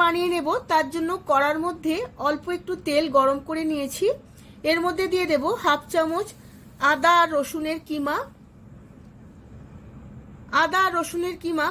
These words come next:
খুব ভালো করে ভেজে নেব। আপনারা এই স্যুপ বানিয়ে মোমো ছাড়া এমনিও খেতে পারেন।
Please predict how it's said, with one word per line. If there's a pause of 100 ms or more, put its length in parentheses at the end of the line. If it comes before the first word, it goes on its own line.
(120)
খুব (140)
ভালো
করে (120)
ভেজে
নেব। (760)
আপনারা (140)
এই (100)
স্যুপ (100)
বানিয়ে (200)
মোমো (100)
ছাড়া (260)
এমনিও (120)
খেতে
পারেন।